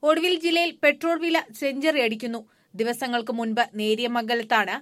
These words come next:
പെട്രോൾ വില ആദ്യമായി നൂറ് തൊട്ടത്. നൂറ് രൂപ ഒൻപത് പൈസ. പക്ഷേ മറ്റിടങ്ങളിൽ താഴെ തന്നെയായിരുന്നു. ഇന്ധന നീക്കത്തിനായുള്ള ചിലവ് കുറവായതിനാൽ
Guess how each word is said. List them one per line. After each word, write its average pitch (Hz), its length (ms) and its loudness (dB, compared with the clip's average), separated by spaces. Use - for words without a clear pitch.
പെട്രോൾ 240 360 -2
വില 233 160 0
ആദ്യമായി 226 460 0
നൂറ് 226 300 -2
തൊട്ടത്. 233 400 -2
നൂറ് 220 240 0
രൂപ 233 240 -2
ഒൻപത് 214 360 -2
പൈസ. 240 260 0
പക്ഷേ 294 360 -2
മറ്റിടങ്ങളിൽ 320 640 0
താഴെ 277 300 4
തന്നെയായിരുന്നു. 233 640 0
ഇന്ധന 226 320 0
നീക്കത്തിനായുള്ള 233 680 0
ചിലവ് 220 340 -4
കുറവായതിനാൽ 226 680 2